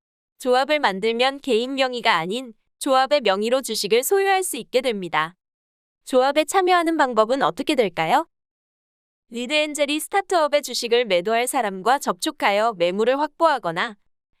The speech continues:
엔젤리그에 등록된 매물을 선택하면 클럽딜에 참여한 사용자들과 함께 조합을 설립합니다.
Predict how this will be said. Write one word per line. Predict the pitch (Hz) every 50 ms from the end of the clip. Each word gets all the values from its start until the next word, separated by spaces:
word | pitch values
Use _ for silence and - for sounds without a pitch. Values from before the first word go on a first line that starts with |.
| _ _ -
엔젤리그에 | 202 214 226 233 - 311 320 320 320 240 269 262 262 277
등록된 | 269 - 254 220 233 262 269 _ - 269 262 240
매물을 | 196 190 196 214 233 233 269
선택하면 | 269 320 302 285 330 294 - 233 180 170 208 254 269 226 202 _ _ _ _ _ _
클럽딜에 | - 427 427 427 403 _ - 339 339 349
참여한 | 349 - 370 320 294 294 294 302 320
사용자들과 | 311 392 370 349 359 359 330 320 294 254 277 269 247 254 269
함께 | 269 233 220 214 - 226 233 240 247
조합을 | - 247 202 202 196 190 220 247
설립합니다. | - 330 311 311 320 - 349 285 240 220 180 151 151 156 170